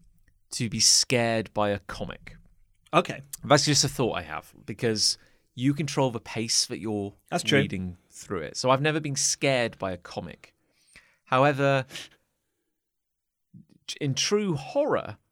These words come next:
Speaker 1: sense, Junji Ito can put images on the page that are horrific
Speaker 2: Yeah.
Speaker 1: and genuinely stay with you and are very, uh,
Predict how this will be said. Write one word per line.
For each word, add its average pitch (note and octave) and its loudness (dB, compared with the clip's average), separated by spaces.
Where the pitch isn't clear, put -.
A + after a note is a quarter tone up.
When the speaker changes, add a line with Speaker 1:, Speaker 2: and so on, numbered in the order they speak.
Speaker 1:
sense, - -2
Junji D3 0
Ito C#3 0
can G2+ -6
put C#3+ -2
images A2 -6
on G2 -10
the G#2 -4
page F#2+ -6
that G#2 -6
are G2+ -2
horrific A#2 -6
Speaker 2:
Yeah. A2+ -8
Speaker 1:
and A#2 0
genuinely A2+ 0
stay A#2+ 2
with C3 -2
you D#3 2
and G#2 0
are G#2 -2
very, A2 0
uh, G#2 -6